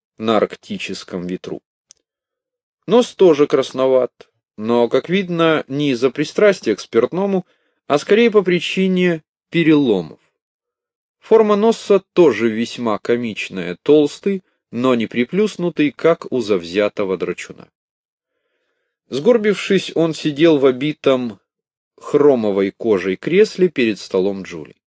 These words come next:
«Я пришёл к вам за помощью», — начал он мягким и приятным, почти мелодичным голосом.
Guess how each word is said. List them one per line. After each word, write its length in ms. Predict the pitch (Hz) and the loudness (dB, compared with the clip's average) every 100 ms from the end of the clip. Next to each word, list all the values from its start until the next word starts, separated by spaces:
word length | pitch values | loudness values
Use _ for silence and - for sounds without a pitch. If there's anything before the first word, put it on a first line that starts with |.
| _ _ _ _ _ _ _ _ _ _ _ | _ _ _ _ _ _ _ _ _ _ _
«Я 180 | 123 214 | 0 0
пришёл 380 | 190 165 - 156 | 2 0 0 0
к 80 | 127 | 2
вам 200 | 127 117 | 0 0
за 120 | 127 | -4
помощью», — 800 | - 156 110 76 - - - - - | 0 -2 -2 -6 -12 -14 -12 -16 -16
начал 480 | - 110 98 - 92 | -10 -6 -6 -6 -4
он 180 | 90 87 | -4 -4
мягким 520 | 95 127 - 135 101 | -4 -6 -6 -8 -8
и 40 | 87 | -6
приятным, 640 | 90 90 98 107 120 101 | -4 -2 -2 -2 -6 -8
почти 540 | 90 - - 113 120 - _ _ _ | -10 -10 -10 -6 -8 -10 _ _ _
мелодичным 800 | 131 147 123 107 98 90 117 123 | -2 0 2 0 -4 -8 -8 -8
голосом. 520 | 131 147 87 - - | -4 -2 -2 -8 -18